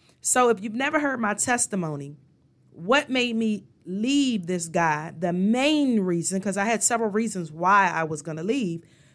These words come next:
but the main reason was because the Holy Spirit told me clear as day. Now, it was not an audible voice, but when you hear the Holy Spirit,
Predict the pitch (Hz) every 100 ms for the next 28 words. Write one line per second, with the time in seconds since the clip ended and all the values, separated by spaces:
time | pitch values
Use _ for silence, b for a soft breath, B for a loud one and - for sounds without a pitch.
0 | b 190 190 175 185 240 294 262 190 185
1 | 190 180 175 170 180 214 180 165 170 202
2 | 190 185 - 349 415 233 - 294 415 190
3 | 196 196 b b b - - 262 311 339
4 | 320 277 196 254 185 127 127 b b -
5 | 208 202 202 220 220 226 269 302 - 269
6 | 285 285 233 170 151 151 - - _ _
7 | _ _ _ _ - 196 214 214 214 247
8 | 240 220 294 262 247 247 233 - - 220
9 | 208 175